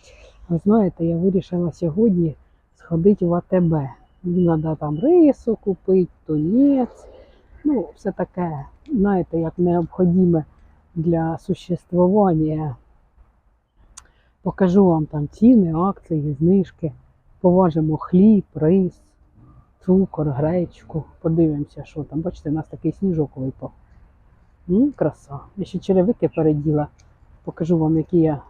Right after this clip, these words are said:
собі знайшла калоші. Вже третій год у них хожу. Надо буде вже новенькі купляти. Ну, вони ще тепленькі, в принципі, не промокають. Та в спортмастері брала там по скидки.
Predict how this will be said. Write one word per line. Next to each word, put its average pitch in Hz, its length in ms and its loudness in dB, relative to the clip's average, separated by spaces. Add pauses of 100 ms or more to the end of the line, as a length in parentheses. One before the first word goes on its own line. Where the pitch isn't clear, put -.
(140)
собі 147 300 -4 (680)
знайшла 165 520 0 (140)
калоші. 185 480 -4
Вже 147 160 -2
третій 185 400 -2
год 156 240 -2
у 156 60 -4
них 156 200 -2
хожу. 170 380 -2 (600)
Надо 156 220 0
буде 156 260 0
вже 156 220 2
новенькі 156 500 0
купляти. 139 520 -8 (180)
Ну, 202 140 0
вони 175 380 4
ще - 180 -10
тепленькі, 247 640 0
в - 20 -10
принципі, 143 500 -8
не 156 140 -2
промокають. 160 840 -2 (720)
Та - 80 -4
в 160 80 -8
спортмастері 170 800 0
брала 170 360 4
там 143 240 -8 (340)
по - 80 -10
скидки. - 560 -8